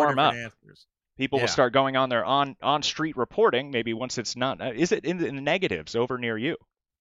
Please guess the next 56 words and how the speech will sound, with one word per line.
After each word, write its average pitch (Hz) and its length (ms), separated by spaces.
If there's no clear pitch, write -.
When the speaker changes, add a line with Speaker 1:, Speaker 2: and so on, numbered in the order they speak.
Speaker 2:
Uh, 135 320
no, 127 280
it's 98 140
not 113 220
in 101 80
the 95 80
negatives 95 480
Speaker 1:
I 92 120
Speaker 2:
by 92 40
Speaker 1:
see. 98 280
Speaker 2:
me, 110 60
but - 80
Speaker 1:
Well, 107 120
Speaker 2:
it 113 40
Speaker 1:
it - 40
Speaker 2:
is - 40
Speaker 1:
certainly 135 340
Speaker 2:
single 113 140
Speaker 1:
stayed 135 180
Speaker 2:
digits. 131 40
Speaker 1:
in 117 80
the 113 80
negatives 123 680
the 104 180
last 113 420
week 127 220
here 135 220
in 101 100
Iowa 98 580
here. 101 280
You 120 120
know, 151 180
uh, 143 140
one 180 380
thing 190 140
about 117 160
this 110 160
Jewish 170 320
tunnel 202 340
story, 98 520
these 180 240
Speaker 2:
Yeah. 156 60
Speaker 1:
Hasidics, 180 500
you 165 40
know, 147 60
personally, 135 560
I've 202 120
always 117 200
thought 175 240
those 92 280
Hasidics 127 580
kinda 127 220
looked 180 320
like 135 220
old-timey 151 580
prospectors. - 1000